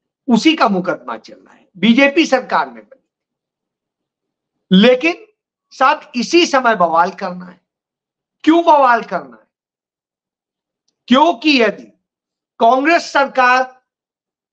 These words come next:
उपद्रवियों पर लाठीचार्ज करती है, कोई एक्शन लेती है, तो उससे यह प्रदर्शित किया जाएगा, देखो कांग्रेस की सरकार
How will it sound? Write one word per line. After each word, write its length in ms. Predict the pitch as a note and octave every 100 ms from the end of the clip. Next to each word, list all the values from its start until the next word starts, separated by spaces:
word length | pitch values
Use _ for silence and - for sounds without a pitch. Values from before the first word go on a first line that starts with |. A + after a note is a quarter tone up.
| _ _ _ _ _ B3+
उपद्रवियों 680 | B3 C4+ C#4+ D4 D#4 D#4
पर 240 | D4+ - G3+
लाठीचार्ज 760 | G#3+ - - C4+ C4+ B3+ C4
करती 400 | - B3+ - C4
है, 140 | B3 C4
कोई 260 | B3 G3+
एक्शन 360 | F#3 F#3 C4+ C4
लेती 300 | B3+ B3 C#4
है, 100 | C#4
तो 160 | C4+ A#3+
उससे 220 | - C4
यह 240 | G#3 C4
प्रदर्शित 680 | D4+ D#4+ C4+ B3+ A3+ A#3 A3
किया 240 | - G#3+
जाएगा, 360 | G3+ G3 A3 C4+
देखो 360 | B3+ B3 B3+ D4
कांग्रेस 480 | C4 B3+ B3+ B3+
की 120 | - G3+
सरकार 580 | G3+ F#3 A#3 C4 C4+